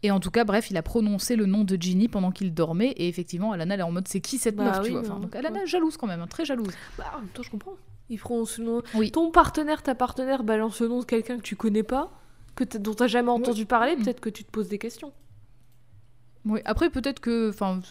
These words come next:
Speaker 1: ça aurait peut-être mieux, ça aurait été peut-être mieux de lui demander calmement
Speaker 2: Oui, enfin, là,
Speaker 1: un
Speaker 2: ils étaient
Speaker 1: jour,
Speaker 2: en pleine dispute,
Speaker 1: plutôt
Speaker 2: donc,
Speaker 1: que
Speaker 2: euh,
Speaker 1: au
Speaker 2: ça
Speaker 1: moment
Speaker 2: sort,
Speaker 1: où
Speaker 2: quoi.
Speaker 1: ça explose,
Speaker 2: Bah oui,
Speaker 1: tu vois.
Speaker 2: mais c'est
Speaker 1: <laughs> Oui,
Speaker 2: tout le
Speaker 1: voilà,
Speaker 2: temps comme
Speaker 1: ça sort
Speaker 2: ça.
Speaker 1: maintenant. C'est ça. Du coup, forcément, euh,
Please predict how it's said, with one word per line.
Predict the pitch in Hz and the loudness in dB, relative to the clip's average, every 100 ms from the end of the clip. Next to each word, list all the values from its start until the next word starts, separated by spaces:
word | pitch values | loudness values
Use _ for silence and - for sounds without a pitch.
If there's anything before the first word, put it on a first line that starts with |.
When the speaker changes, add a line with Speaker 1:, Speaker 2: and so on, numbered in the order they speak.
| 196 | -10
Speaker 1:
ça | - | -2
aurait | 196 190 | -2 -2
peut-être | 196 - | -4 -4
mieux, | 202 196 196 | -4 -4 -6
ça | - | -4
aurait | 190 | -4
été | 185 | -4
peut-être | 190 190 190 | -6 -8 -6
mieux | 196 | -6
de | 185 | -4
lui | 190 | -4
demander | 185 180 180 190 - - - | -4 -4 -4 -6 -8 -12 -8
calmement | 208 190 190 247 | -4 -2 4 8
Speaker 2:
Oui, | 254 | 8
enfin, | 247 214 | 10 10
là, | 214 | 10
Speaker 1:
un | 240 | 8
Speaker 2:
ils | 214 | 6
étaient | 214 | 4
Speaker 1:
jour, | 190 | 2
Speaker 2:
en | |
pleine | 190 214 202 | 2 4 4
dispute, | 214 - | 0 -2
Speaker 1:
plutôt | 240 190 | -2 2
Speaker 2:
donc, | 185 | 2
Speaker 1:
que | 233 | 4
Speaker 2:
euh, | 190 | 6
Speaker 1:
au | |
Speaker 2:
ça | 247 | 8
Speaker 1:
moment | 240 | 8
Speaker 2:
sort, | 233 277 | 8 8
Speaker 1:
où | 233 | 6
Speaker 2:
quoi. | |
Speaker 1:
ça | 208 196 | 4 2
explose, | 214 185 | 2 2
Speaker 2:
Bah | 247 | 2
oui, | 214 | 2
Speaker 1:
tu | 185 | 0
vois. | 190 | -2
Speaker 2:
mais | 262 | 2
c'est | 269 359 | 2 2
Speaker 1:
<laughs> | |
Oui, | 233 | 2
Speaker 2:
tout | |
le | 262 | 4
Speaker 1:
voilà, | 214 240 | 6 6
Speaker 2:
temps | |
comme | 226 | 6
Speaker 1:
ça | 254 | 4
sort | 214 | 0
Speaker 2:
ça. | |
Speaker 1:
maintenant. | 220 202 - - - - - - - - | -2 -4 -10 -14 -16 -20 -20 -20 -20 -20
C'est | - 214 | -6 -4
ça. | 196 180 180 - - - - - - - - - - | -4 -6 -8 -16 -20 -20 -20 -20 -20 -20 -20 -12 -2
Du | 202 233 | 2 2
coup, | - 285 277 | 2 0 2
forcément, | 202 - 202 208 226 190 | 0 0 2 4 4 2
euh, | 165 | 0